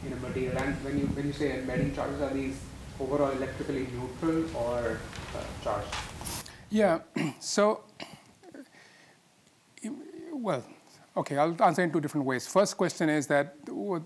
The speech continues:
Speaker 2: what they do typically is that they, there are two ways to do this, two main ways that I know of. One way, the older way was that you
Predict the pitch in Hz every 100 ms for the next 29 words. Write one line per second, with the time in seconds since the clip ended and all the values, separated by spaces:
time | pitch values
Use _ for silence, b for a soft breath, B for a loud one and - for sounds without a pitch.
0 | - 262 160 151 135 226 - 196 214 170
1 | 151 143 - 139 135 - 143 139 - 180
2 | 247 160 135 - 214 208 185 160 139 135
3 | 202 - - _ B B B B - -
4 | 202 190 196 170 151 185 170 131 151 -
5 | - - 160 196 180 180 180 - 170 -
6 | 170 175 147 143 139 139 147 - 139 143